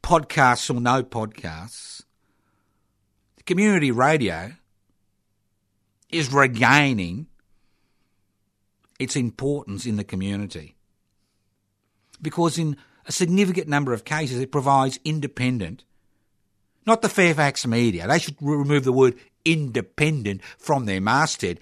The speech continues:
if they're going to be taken over by Channel nine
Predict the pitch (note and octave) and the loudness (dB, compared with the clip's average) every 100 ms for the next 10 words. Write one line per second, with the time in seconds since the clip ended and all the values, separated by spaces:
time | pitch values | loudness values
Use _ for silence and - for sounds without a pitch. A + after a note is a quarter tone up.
0 | _ - D#3+ - A#2 G2+ G#2+ G2+ F#2+ F2+ | _ -4 -4 -2 -4 0 0 0 -2 -4
1 | F2 _ _ _ _ - B2 G2+ G#2+ B2+ | -8 _ _ _ _ 0 0 2 4 6
2 | B2 E2+ E2 _ G2+ F#2+ - G2+ F2+ G2+ | 4 0 -8 _ -10 -10 -8 -8 -6 -4
3 | C3+ G#2 E2+ | -4 -4 -10